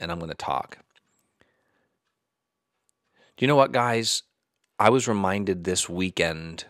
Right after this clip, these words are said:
why I was in the ministry, and why I do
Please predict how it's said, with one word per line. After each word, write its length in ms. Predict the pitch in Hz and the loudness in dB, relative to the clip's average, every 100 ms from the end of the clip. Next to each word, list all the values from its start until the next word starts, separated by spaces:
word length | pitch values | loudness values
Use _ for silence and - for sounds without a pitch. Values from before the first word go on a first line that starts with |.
| _ _ _ _ _ _ _ _ _ _ _ _ | _ _ _ _ _ _ _ _ _ _ _ _
why 480 | 104 101 101 98 98 | 6 8 8 6 0
I 180 | 90 92 | 0 0
was 220 | 87 87 | 0 -4
in 140 | 92 90 | -6 -6
the 80 | |
ministry, 720 | 85 85 82 - 85 80 85 - _ - | -6 -6 -4 -6 -6 -8 -10 -18 _ -12
and 120 | 95 | 0
why 280 | 90 92 92 | 4 6 4
I 140 | 90 | 2
do 460 | 85 87 80 76 | 0 -4 -4 -8